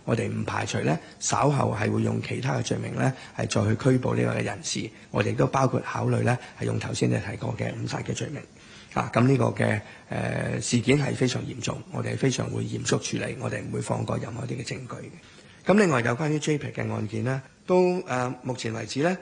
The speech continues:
我哋已經係接收到二千三百九十二個嘅係舉報，噉呢係超過係，呃，三百名嘅，呃，報案人呢，我哋已經係聯絡咗㗎喇。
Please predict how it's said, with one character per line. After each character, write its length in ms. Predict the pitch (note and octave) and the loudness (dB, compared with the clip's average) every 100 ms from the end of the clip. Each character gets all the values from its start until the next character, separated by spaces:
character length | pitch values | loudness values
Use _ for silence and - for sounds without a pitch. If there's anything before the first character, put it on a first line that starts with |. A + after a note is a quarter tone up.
| - - | -8 -6
我 160 | B2 A#2 | -4 -2
哋 80 | |
已 60 | A2+ | -2
經 120 | E3 | -2
係 60 | B2 | -2
接 160 | - B2 | -2 -2
收 220 | - D3 | 2 2
到 100 | C3+ | 2
二 340 | D#3+ B2+ A2+ | 0 0 -2
千 300 | A2+ D#3+ D#3 | -2 0 0
三 260 | D3+ C#3+ C3 | 0 -2 -2
百 160 | A#2 A2+ | -4 -8
九 220 | - A#2 | -8 -6
十 140 | C#3+ C3+ | -4 -4
二 160 | - A2 G#2 | -6 -10 -6
個 80 | A2 | -6
嘅 240 | G2+ A2+ | -4 -6
係 240 | A#2 A2 A2+ | -6 -8 -6
舉 200 | - C3 | -2 0
報， 180 | B2+ G#2+ - - - - - - | 0 -2 -6 -18 -20 -20 -20 -8
噉 60 | - | 0
呢 160 | D3+ C3 | 0 2
係 220 | A2+ A2 - - | 2 0 -4 -10
超 340 | - - D#3 C#3+ | -2 4 4 6
過 320 | A#2+ A2 - - - | 4 2 -2 -12 -4
係， 160 | G#2+ G#2+ - - | -4 -4 -10 -12
呃， 240 | B2 A#2+ | -6 -4
三 200 | A2 E3 | 2 2
百 140 | C#3+ A#2+ | 2 0
名 240 | A#2 A2 | -2 -2
嘅， 220 | A#2+ A#2+ A#2 - - | 0 -2 -4 -14 -14
呃， 300 | B2 A#2 A2 A2 | -6 -4 -4 0
報 140 | B2+ A#2 | 2 4
案 80 | |
人 160 | A2 A2+ | 2 2
呢， 140 | D3+ C#3 | 2 4
我 80 | |
哋 60 | A#2 | 2
已 60 | A#2+ | 2
經 100 | C#3+ | 2
係 160 | A#2 | 2
聯 120 | G#2+ A#2 | -2 -4
絡 160 | - | -4
咗 120 | - A#2 | -4 -6
㗎 220 | A#1+ | -4
喇。 60 | A#2+ | -6